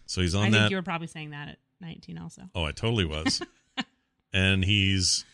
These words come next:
Speaker 1: uh, a mess, like his car and his room are
Speaker 2: Oh,
Speaker 1: a mess.
Speaker 2: yes.
Speaker 1: Have you seen his car lately?
Speaker 2: No, but I told him I'd go with him today and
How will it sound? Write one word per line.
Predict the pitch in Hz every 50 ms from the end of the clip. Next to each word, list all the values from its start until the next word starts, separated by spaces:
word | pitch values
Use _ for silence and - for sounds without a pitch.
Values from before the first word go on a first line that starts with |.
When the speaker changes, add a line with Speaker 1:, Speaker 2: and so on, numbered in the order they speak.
| _ _ -
Speaker 1:
uh, | 92 90 87 85 85 - -
a | 90
mess, | 90 87 82 90 135 - - - -
like | 82 82 -
his | 87 80 -
car | - - 87 80 80 87 101 110 110 - -
and | 85
his | 82 78 76
room | 78 76 73 78 87 92
are | 87
Speaker 2:
Oh, | - 208 208 202 190 185 165 - 87
Speaker 1:
a | 80
mess. | 76 73 82 104 131 127
Speaker 2:
yes. | 131 131 135 139 - -
Speaker 1:
Have | - 107
you | 127
seen | - - 135
his | 143 131
car | - - 135 139
lately? | 139 147 147 156 170 180 190 - - _ _ _ _ _ _ _
Speaker 2:
No, | 185 190 196 208 202 202 202
but | 202 190
I | 190 190
told | 180 - - 185 170
him | 175 175 170
I'd | 170 165 156 160
go | 170 165 160
with | 160 160 -
him | 165 160 147
today | - 165 156 160 156 156 156
and | 151 151 151